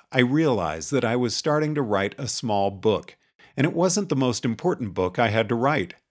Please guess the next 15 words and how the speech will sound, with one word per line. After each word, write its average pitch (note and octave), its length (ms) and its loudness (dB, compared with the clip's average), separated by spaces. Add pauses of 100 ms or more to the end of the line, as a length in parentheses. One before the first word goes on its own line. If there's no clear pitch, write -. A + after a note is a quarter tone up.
(140)
so - 160 2
I C#3 40 4
shelved B2 400 2
it. - 180 -8 (520)
My C#3 120 4
slow C#3 320 4
writing G#2 340 4
speed G2 320 -4
really C3+ 480 2
is G2+ 160 -4
the G#2+ 120 -2
bane G2 460 -4
of F2+ 140 -10
my G2+ 180 -2
existence. F2 680 -6